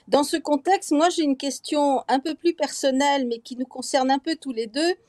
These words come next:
Euh, quels sont les éléments de coordination, euh, de collaboration de l'A M F avec les, la direction des entreprises de la Banque de France, qui a développé toutes ces dernières années une cotation des en-, des P M E?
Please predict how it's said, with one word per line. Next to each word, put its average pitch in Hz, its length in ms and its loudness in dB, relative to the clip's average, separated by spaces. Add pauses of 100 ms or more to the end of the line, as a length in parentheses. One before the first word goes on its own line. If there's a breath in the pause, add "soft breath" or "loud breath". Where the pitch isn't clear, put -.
(540 soft breath)
Euh, 254 320 6
quels 359 180 2
sont 403 300 0
les 294 240 0
éléments 311 480 0
de 277 140 -8
coordination, 320 1300 0
euh, 247 240 4
de 247 160 -6
collaboration 302 1040 0
de 294 140 -4
l'A 269 220 2
M 254 140 0 (240)
F - 120 -10
avec 269 320 -2 (100)
les, 247 240 2
la 247 160 0
direction 285 500 -6
des 262 180 -4
entreprises 269 540 -2
de 254 80 -6
la 233 120 2
Banque 233 220 -2
de 220 100 -2
France, 330 320 0 (360 loud breath)
qui 277 120 4
a 269 60 6
développé 320 600 -2
toutes 302 160 -10
ces 302 160 -4
dernières 254 500 -2
années 285 340 2 (640 loud breath)
une 262 300 4
cotation 320 680 2
des 254 240 -2
en-, 269 140 2
des 269 140 -2
P 339 180 2
M 294 200 4
E? 247 140 4